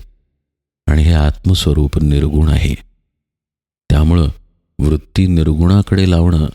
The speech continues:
ही वाटते तितकी सोपी गोष्ट नाही. आपल्याला मूलबाळ असेल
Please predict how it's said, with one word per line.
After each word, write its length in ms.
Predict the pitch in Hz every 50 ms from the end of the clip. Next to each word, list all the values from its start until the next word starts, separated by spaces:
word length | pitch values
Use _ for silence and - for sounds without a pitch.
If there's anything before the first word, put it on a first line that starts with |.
| _ _ _ _ _ _ _ _ -
ही 140 | - 95 95
वाटते 460 | 90 80 73 73 76 - - - - 101 -
तितकी 260 | 101 - - - 95
सोपी 360 | - - - 73 - - 92
गोष्ट 320 | 90 78 76 73 - - 73
नाही. 300 | 73 73 69 71 73 - - - - _ _ _ _ _ _ _ _ _ _ _ _ _ _ _ _ _ _ _ _ _ _ _ _ _ _ _ _ _ _ _ _ -
आपल्याला 380 | 73 69 - - 82 85 87
मूलबाळ 500 | 85 80 78 78 78 78 78 85 87 90
असेल 460 | 85 82 85 - 76 73 73 71 69